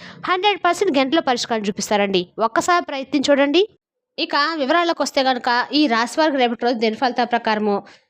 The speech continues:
వీరి యొక్క, అంటే వీరి యొక్క వ్యాపారంలో వీరి యొక్క పనితీరుని వారు మెచ్చుకుంటారన్నమాట. మీకు తగిన గుర్తింపు అనేది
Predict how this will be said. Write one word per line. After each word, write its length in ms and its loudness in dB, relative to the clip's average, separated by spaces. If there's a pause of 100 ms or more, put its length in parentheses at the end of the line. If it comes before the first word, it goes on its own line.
(140)
వీరి 240 4
యొక్క, 200 -2 (440)
అంటే 220 2 (180)
వీరి 220 2
యొక్క 140 -2
వ్యాపారంలో 600 0 (140)
వీరి 180 2
యొక్క 240 -2
పనితీరుని 600 0 (280)
వారు 300 2 (140)
మెచ్చుకుంటారన్నమాట. 720 -4 (760)
మీకు 260 4 (240)
తగిన 200 0 (100)
గుర్తింపు 320 -2
అనేది 160 2